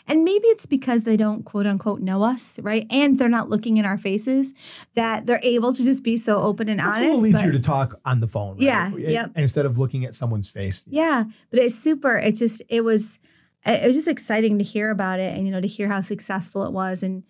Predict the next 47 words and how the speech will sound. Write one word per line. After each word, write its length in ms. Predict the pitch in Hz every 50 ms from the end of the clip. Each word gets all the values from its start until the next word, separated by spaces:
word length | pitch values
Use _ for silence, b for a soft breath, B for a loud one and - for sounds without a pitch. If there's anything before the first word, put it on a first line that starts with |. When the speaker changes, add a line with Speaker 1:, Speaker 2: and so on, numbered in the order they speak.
| b b b b b
Speaker 1:
and 180 | - 190 190 185
to 60 | 185 190
hear, 280 | - - 202 185 185
like, 160 | 180 185 202
the 100 | - 202
different, 440 | 180 185 190 190 - 190 185 185 - -
um, 420 | - 180 180 185 208 202 180 180 - _ _ - _ _
the 80 | - 196
difference. 320 | 175 196 196 - 196 196
I 80 | 196 -
mean, 160 | 196 196 190
we 100 | 190 196
had 140 | 208 196 190
to 60 | 190 185
obviously 440 | 151 170 185 185 185 180 - 190 185
shorten 340 | 190 - - 220 202 - 226
it 100 | 214 196
up 160 | 196 208 208
a 40 | 202
little 200 | 185 190 196 196
bit, 200 | 175 190 175 -
but 200 | - 185 - - b b b b
we 100 | - 208
got 300 | 208 220 214 202 202 - - -
more 240 | 247 220 226 214
details 420 | 196 180 226 220 220 233 214 214 208
and 100 | 208 202
we're 100 | 202 196
able 240 | 214 214 202 202 196
to 60 | 202
share 260 | - - 208 202 208
with 160 | 214 208 214 214
you 120 | 202 190
about 360 | 180 175 185 185 - - -
all 100 | - -
Speaker 2:
Right. 80 | 196 -
Speaker 1:
their 80 | 196
experience 500 | 196 - - - - 208 208 202 196 175 -
that 120 | 196 -
night. 220 | - 185 185 - -
And 100 | - 196
that 80 | 196 -
was 240 | - 190 180 - - - b b b b b b b b b
actually 320 | - 233 226 - - 220
tons 280 | 220 - 233 220 214 202
of 80 | 202
fun. 360 | - - - 196 - - 190